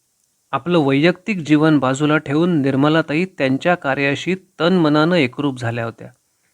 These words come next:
या त्यांच्या व्यक्तिगत त्यागाबद्दल पांडुरंग शास्त्रींना धन्यता वाटत होती. त्या दोघांची मनं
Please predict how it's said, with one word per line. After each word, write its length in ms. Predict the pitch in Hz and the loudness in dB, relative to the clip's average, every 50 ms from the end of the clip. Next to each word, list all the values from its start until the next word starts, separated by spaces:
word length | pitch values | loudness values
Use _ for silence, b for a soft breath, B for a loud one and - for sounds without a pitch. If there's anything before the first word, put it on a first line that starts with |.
| _ _ _ _ - | _ _ _ _ -2
या 160 | 143 139 143 | -2 0 0
त्यांच्या 380 | 143 139 131 131 123 151 147 | 0 -2 -2 -2 -2 -2 -2
व्यक्तिगत 480 | 127 123 120 120 - - 151 156 180 180 185 - - | -2 -2 -4 -4 -4 -4 0 2 2 0 0 -2 -4
त्यागाबद्दल 680 | - 127 127 131 143 147 143 147 131 127 139 160 185 190 190 - _ _ _ | -2 -2 0 0 0 -2 -2 -2 -4 -2 -2 0 0 -2 -4 -8 _ _ _
पांडुरंग 440 | 131 123 123 135 143 151 147 147 147 147 | -2 0 0 2 2 2 2 4 2 0
शास्त्रींना 560 | 139 131 117 113 - - 143 127 131 135 156 165 151 127 | 0 -2 -6 -6 -6 -6 -6 -6 -4 -4 -4 -6 -6 -6
धन्यता 440 | 113 113 120 123 139 156 151 151 135 | -4 -2 0 0 2 0 0 -2 -4
वाटत 340 | 120 113 110 - 113 107 - | -4 -6 -8 -10 -12 -12 -14
होती. 220 | 113 120 - - - b b b b b b b b b b b b - | -14 -16 -16 -20 -20 b b b b b b b b b b b b -4
त्या 80 | 202 | 0
दोघांची 520 | 196 180 165 151 143 165 190 196 190 220 220 | 4 4 4 6 6 4 4 4 2 2 2
मनं 300 | 185 147 143 156 180 | 2 2 4 4 2